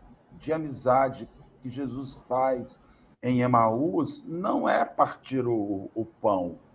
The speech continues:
mas é caminhar com aquelas pessoas. É olhar pro lado e caminhar com aquelas pessoas, né? É,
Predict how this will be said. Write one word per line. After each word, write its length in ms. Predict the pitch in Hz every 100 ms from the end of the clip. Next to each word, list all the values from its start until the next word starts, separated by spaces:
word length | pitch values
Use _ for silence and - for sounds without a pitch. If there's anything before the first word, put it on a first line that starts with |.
| -
mas 160 | 135
é 60 | 165
caminhar 600 | - 190 240 202 185 -
com 60 | -
aquelas 260 | - -
pessoas. 720 | - 104 - 90 78 - - _ _ _ _ -
É 80 | 135
olhar 480 | 151 160 165 202 -
pro 220 | 180 151
lado 540 | 139 170 208 190 135
e 60 | -
caminhar 580 | - 185 214 - 170 160
com 60 |
aquelas 280 | 135 123 120
pessoas, 560 | - 110 - 95 87 - - - - - -
né? 320 | 139 165 - -
É, 320 | 123 123